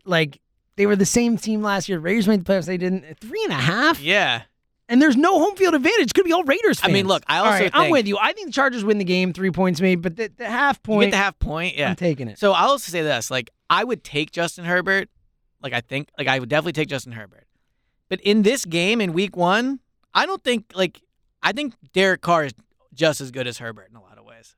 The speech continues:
Speaker 2: Like, in this game, like, moving forward, I'll take
Speaker 1: <laughs>
Speaker 2: Herbert.
Speaker 1: What does that
Speaker 2: But
Speaker 1: even mean?
Speaker 2: Well, 'cause I'm saying,
Speaker 1: Explain
Speaker 2: like,
Speaker 1: your
Speaker 2: Her-,
Speaker 1: thing.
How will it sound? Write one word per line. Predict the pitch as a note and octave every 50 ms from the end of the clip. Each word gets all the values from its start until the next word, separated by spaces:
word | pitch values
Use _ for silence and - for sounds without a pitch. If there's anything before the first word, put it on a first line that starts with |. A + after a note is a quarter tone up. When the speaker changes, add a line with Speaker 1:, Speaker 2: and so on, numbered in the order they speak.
| _ -
Speaker 2:
Like, | G3+ G3 - -
in | A3 A3+ B3+ B3
this | B3+ B3+ - -
game, | - F3 C3+ B2
like, | C#3 C#3+
moving | C3 F3 A#3 D4+ E4 E4 C4
forward, | - - A#3+ A3+ G#3+ F#3+
I'll | F3+ F3 F3+
take | - F3 D#3+ -
Speaker 1:
<laughs> |
Speaker 2:
Herbert. | D3+ C3 B2 G#3
Speaker 1:
What | A3+ B3+
does | F4 E4 -
that | A4
Speaker 2:
But | G4+ F#4
Speaker 1:
even | E4 C4+ A3 F3+ E3
mean? | D3 C3+ A#2+ F#2 E3
Speaker 2:
Well, | - -
'cause | - C4
I'm | G#3+ A3
saying, | - - C4 B3+ B3 B3
Speaker 1:
Explain | D#4+ E4 - G4+
Speaker 2:
like, | G4+ F#4
Speaker 1:
your | D4+ A#3
Speaker 2:
Her-, | - - - -
Speaker 1:
thing. | G#3+ F3